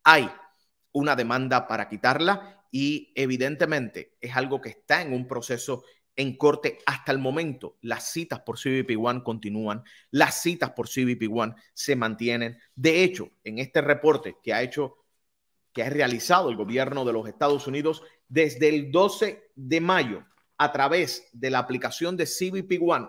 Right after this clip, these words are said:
como promedio, mil setenta personas se presentaron de manera segura y ordenada en un punto de entrada cada día para ser procesados durante su cita. Hay que recordar, desde el doce de mayo hasta el seis de junio, la C B P, es decir, esta cantidad de citas,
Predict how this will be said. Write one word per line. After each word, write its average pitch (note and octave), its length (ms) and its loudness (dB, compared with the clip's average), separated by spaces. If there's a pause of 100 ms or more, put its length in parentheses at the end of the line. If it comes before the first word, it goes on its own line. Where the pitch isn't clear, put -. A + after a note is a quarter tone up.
(120)
como D#3+ 300 2
promedio, D3+ 560 2 (320)
mil G#3 300 2
setenta F#3 640 -4 (320)
personas F3 400 0
se E3 100 0
presentaron C3+ 480 -2
de E3 80 -2
manera C#3+ 300 -2
segura D#3 320 -2
y - 20 4
ordenada C#3+ 400 0
en D3+ 80 -4
un C3+ 140 -6
punto D3+ 300 -4
de C3+ 40 -4
entrada C#3+ 340 -2
cada C#3 220 0
día E3+ 220 -2
para A#2 120 0
ser C3 220 -6
procesados C#3+ 540 -4
durante A#2+ 320 -8
su A2 140 -18
cita. - 360 -10 (320)
Hay D3 140 2
que F3+ 100 6
recordar, D3 480 6
desde B2 160 0
el A#2 100 -2
doce F3 260 2
de D#3 40 -2
mayo F3 240 -2
hasta - 160 -4
el A2+ 100 -2
seis C#3+ 380 -4
de D3 80 2
junio, C3 420 -4 (460)
la D3 240 4
C A3 180 -2
B B3 120 2
P, C3 340 -4 (400)
es A#2+ 140 -12
decir, C#3+ 340 -2
esta G3+ 240 -4
cantidad D#3 380 0
de F3 100 4
citas, C#3+ 460 -6